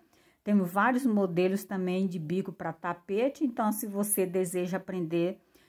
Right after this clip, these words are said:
e aprender, né, e conhecer nossos trabalhos, é só você acessar o canal, tá bom, pessoal? Todos são bem práticos e bem fácil pra fazer. Talvez você tá sem uma opção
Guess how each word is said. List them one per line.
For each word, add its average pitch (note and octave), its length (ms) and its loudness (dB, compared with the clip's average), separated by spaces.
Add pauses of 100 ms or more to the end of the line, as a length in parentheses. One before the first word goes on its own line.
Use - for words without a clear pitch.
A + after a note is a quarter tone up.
(160)
e C#4 80 0
aprender, G3 680 4
né, A#3 140 6
e G3+ 60 6
conhecer G3 600 2
nossos F3 380 -2
trabalhos, F#3+ 480 2
é - 20 2
só C#4 220 0
você F4 320 -2
acessar A#3 480 0
o G#3 80 -2
canal, F3+ 480 -2
tá F3+ 140 -8
bom, C#4 300 0
pessoal? F3 520 0 (320)
Todos A#3 300 0
são G#3 240 4
bem A3+ 280 6
práticos F#3+ 560 2
e D#3+ 40 -10
bem A3+ 200 2
fácil F#3 460 -2
pra F3 180 -8
fazer. D#3+ 600 -8 (400)
Talvez A3+ 380 2
você G#3+ 160 -2
tá G#3+ 200 -4
sem G#3 240 2
uma F#3+ 140 4
opção F#3 720 0